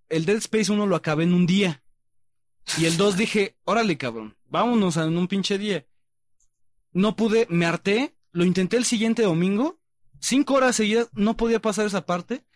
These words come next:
ni aún salvando, me cansé tanto que dije, "Pinche juego,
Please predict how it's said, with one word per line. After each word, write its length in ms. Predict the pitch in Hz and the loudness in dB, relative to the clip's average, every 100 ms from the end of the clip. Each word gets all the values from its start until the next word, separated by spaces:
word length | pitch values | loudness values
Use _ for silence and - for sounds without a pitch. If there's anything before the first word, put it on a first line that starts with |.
| _ _ - | _ _ -2
ni 160 | 170 | 0
aún 220 | 175 202 | 2 0
salvando, 680 | 208 226 180 175 180 220 262 - | 0 0 0 -2 -2 -4 -6 -4
me 180 | 170 175 | -4 -2
cansé 340 | 185 180 240 | 0 0 -2
tanto 300 | - 226 226 | -2 -2 -4
que 100 | - | -8
dije, 200 | 180 - _ _ _ _ | -12 -14 _ _ _ _
"Pinche 400 | 226 262 262 247 | -2 0 0 -2
juego, 440 | - 208 196 156 | 0 0 2 -2